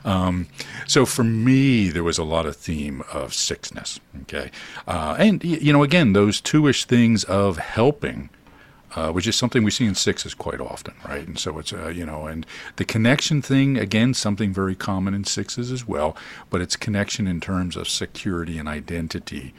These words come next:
um, I think, um, y-, you know, more so than the two.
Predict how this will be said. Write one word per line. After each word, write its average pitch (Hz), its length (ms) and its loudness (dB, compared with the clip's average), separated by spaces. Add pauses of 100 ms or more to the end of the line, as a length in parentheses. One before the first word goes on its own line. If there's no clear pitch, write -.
(340)
um, 71 580 -8
I 82 120 -8
think, 73 420 -12 (180)
um, 73 580 -14 (760)
y-, 90 160 -4
you 82 100 -4
know, 71 160 -10 (180)
more 85 240 -6
so 85 220 -8
than 67 160 -16
the - 160 -16
two. - 240 -6